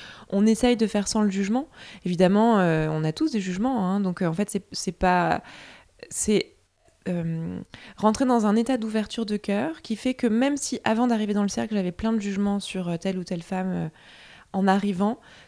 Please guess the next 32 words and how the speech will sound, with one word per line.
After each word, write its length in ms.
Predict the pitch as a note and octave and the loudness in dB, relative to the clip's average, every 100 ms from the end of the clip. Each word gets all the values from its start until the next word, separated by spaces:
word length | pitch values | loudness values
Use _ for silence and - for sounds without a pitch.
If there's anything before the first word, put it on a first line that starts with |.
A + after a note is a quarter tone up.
| - | -12
tout 100 | G3 | -2
d'un 160 | A3+ | 0
coup, 160 | A3 - | 0 -2
dans 160 | A#3 G#3+ | -2 0
cet 280 | - B3+ | 0 -2
endroit, 460 | B3 A3+ G#3 A3 C#4+ _ - - _ - | 0 0 0 0 -2 _ -20 -20 _ -10
euh, 200 | - - | -6 -4
je 120 | F3+ | -2
me 120 | G3 G#3 | 0 0
sens 160 | A#3 | 0
tellement 260 | B3+ B3+ C4 | 0 2 2
reliée 520 | A3+ B3+ A#3+ A3+ B3 | 4 4 6 4 4
aux 200 | A3 G3 | 2 2
autres 280 | A3+ C4 - | 0 0 -4
que 100 | A3 | 0
les 160 | G3 | 0
jugements 380 | G3 G#3+ G#3 G3+ | 0 0 0 -2
tombent, 240 | G3 A3+ G3 | -2 -4 -2
en 60 | |
fait. 220 | E3+ E3 - | -4 -8 -8
Et 60 | |
ça, 120 | F#3 B3 | -6 -4
c'est 120 | G#3 | -2
vraiment 320 | F#3 G#3 B3 | 0 2 2
un 60 | G3+ | 2
processus 520 | - F#3+ F#3+ - - | -2 -4 -6 -8 -8
qui 200 | F#3 E3+ | -4 -2
est 60 | |
super, 580 | D#3+ - G3+ - G3+ G3 | -2 -4 -4 0 0 2
euh, 180 | F3+ D#3+ | 0 0
intéressant 640 | E3+ F#3 F3+ F3+ A3 A3 | -2 -2 -2 -2 0 0
et, 140 | G#3 | 0